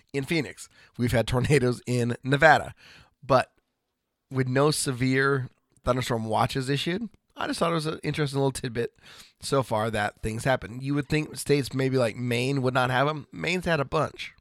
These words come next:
Upstate New York have had a bunch. Pennsylvania, a bunch. New Jersey, the entire state's blue.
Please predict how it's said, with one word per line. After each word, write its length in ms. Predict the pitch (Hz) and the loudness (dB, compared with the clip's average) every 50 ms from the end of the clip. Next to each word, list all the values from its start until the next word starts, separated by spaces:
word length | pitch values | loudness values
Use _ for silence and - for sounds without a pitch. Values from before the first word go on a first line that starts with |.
| _ _ _ _ _ _ _ _ _ _ - - - _ _ _ | _ _ _ _ _ _ _ _ _ _ -20 -20 -20 _ _ _
Upstate 360 | - 135 - - - 165 156 151 | -2 -2 0 0 -2 -2 0 0
New 100 | 160 175 | 0 0
York 360 | 185 - 127 - - - - _ | 0 -2 -4 -4 -6 -12 -20 _
have 160 | - - 107 - | -10 -8 -6 -4
had 160 | 113 104 107 | -2 -2 -2
a 40 | 117 | -2
bunch. 420 | 107 123 110 87 78 - - - _ _ _ _ _ _ _ | -2 -4 -4 -4 -8 -12 -16 -20 _ _ _ _ _ _ _
Pennsylvania, 640 | - 113 107 - 123 117 120 135 123 117 113 104 - | -10 -10 -6 -6 -4 -2 -2 -2 -2 -2 -4 -6 -8
a 80 | 107 107 | -8 -8
bunch. 480 | 104 104 87 - - - - - - _ _ _ _ - | -8 -8 -10 -10 -12 -14 -16 -16 -16 _ _ _ _ -10
New 180 | 131 131 127 | -10 -8 -6
Jersey, 500 | 123 131 143 147 135 131 139 135 127 - | -4 -2 -2 -2 -2 -4 -6 -6 -8 -8
the 140 | 131 127 127 | -6 -6 -6
entire 240 | 117 117 110 113 110 | -4 -4 -4 -4 -4
state's 260 | - 107 104 101 - | -6 -6 -8 -8 -8
blue. 400 | - - 107 101 95 82 - | -10 -12 -10 -10 -10 -12 -14